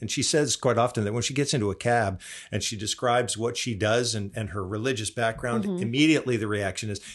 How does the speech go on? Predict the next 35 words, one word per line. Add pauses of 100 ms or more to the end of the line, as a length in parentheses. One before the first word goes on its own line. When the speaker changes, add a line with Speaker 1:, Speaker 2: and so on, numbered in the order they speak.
(120)
Speaker 1:
"There
it
is
again,
you
know,
religion
causing
problems
all
over
the
world."
Speaker 2:
Oh,
yeah.
Speaker 1:
So
she's
trying
to
work
against
that,
as
you
are
talking
with
your
friends,
right,
about
how
Speaker 2:
Yeah.
Speaker 1:
to
move